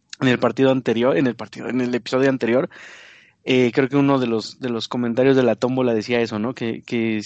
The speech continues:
que si resultaba un tiroteo este juego, si podríamos estar a la altura.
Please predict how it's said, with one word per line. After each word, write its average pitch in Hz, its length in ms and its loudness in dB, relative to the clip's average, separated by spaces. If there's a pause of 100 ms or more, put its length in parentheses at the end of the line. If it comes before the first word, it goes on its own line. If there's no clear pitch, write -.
(160)
que 131 140 -8
si 117 320 -10
resultaba 131 500 0
un 135 140 2
tiroteo 127 480 0
este 123 220 -2
juego, 165 400 0 (480)
si 120 200 -6
podríamos 127 440 4
estar 127 200 0
a 123 60 4
la 117 80 2
altura. 131 460 -2